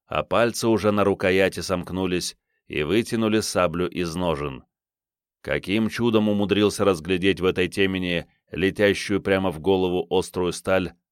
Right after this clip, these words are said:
не знаю. Наверное, инстинктивно отработал. Тело само по себе двигалось. Вот когда пригодились многодневные упражнения с оружием. Коротко отбить чужой клинок в сторону с разворотом корпуса,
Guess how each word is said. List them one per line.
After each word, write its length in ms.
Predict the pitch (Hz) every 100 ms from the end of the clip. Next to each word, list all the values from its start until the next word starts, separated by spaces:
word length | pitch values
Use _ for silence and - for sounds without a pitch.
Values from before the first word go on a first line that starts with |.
| _
не 240 | 82 95 101
знаю. 520 | 85 85 73 67 - _ _ _ _ _ _ _ -
Наверное, 560 | 76 80 95 95 95
инстинктивно 840 | - 101 - 101 98 - 107 85
отработал. 720 | 78 78 80 78 73 73 69 - _ _ _ _ _ _
Тело 340 | - 80 101 104
само 300 | - 104 98
по 120 | 98
себе 260 | 98 101 90
двигалось. 640 | 76 76 73 69 - - _ _ _ _ _ _
Вот 340 | 101 73 107 117
когда 300 | 123 110 110
пригодились 680 | 104 98 95 90 107 104
многодневные 800 | - 92 90 92 82 98 95 95
упражнения 680 | 90 85 87 82 90 87 82
с 100 | -
оружием. 640 | 87 95 90 73 69 67 - _ _ _ _ _ _ _ _ _
Коротко 460 | - 90 92 87 95
отбить 420 | 87 78 92 -
чужой 400 | - 95 85 92
клинок 400 | 87 90 90 85
в 20 |
сторону 480 | - 101 95 95 92
с 80 | 85
разворотом 580 | 87 80 90 90 87 85
корпуса, 680 | 98 95 92 87 95 85